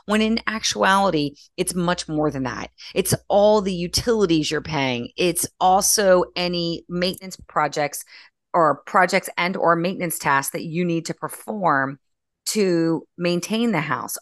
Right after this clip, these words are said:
All of those have an added cost to it. So we want to give you the total cost of home ownership in one central location.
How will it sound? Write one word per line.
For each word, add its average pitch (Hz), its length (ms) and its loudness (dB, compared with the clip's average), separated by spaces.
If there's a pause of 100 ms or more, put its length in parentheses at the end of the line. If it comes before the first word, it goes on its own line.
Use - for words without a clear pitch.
All 247 380 4
of 233 100 -8
those 185 340 4
have 160 480 0
an 160 180 -6 (100)
added 139 400 0
cost - 460 -2
to 147 120 -2
it. 214 220 2 (320)
So 196 140 0
we 202 180 0
want 247 160 2
to 240 80 0
give 185 180 -4
you 185 140 -2
the 151 160 -2 (120)
total 247 560 2
cost 208 380 0
of 190 80 -10
home 185 240 -4
ownership 156 560 -2 (360)
in 165 260 0
one 165 240 2
central 165 380 0
location. 143 600 0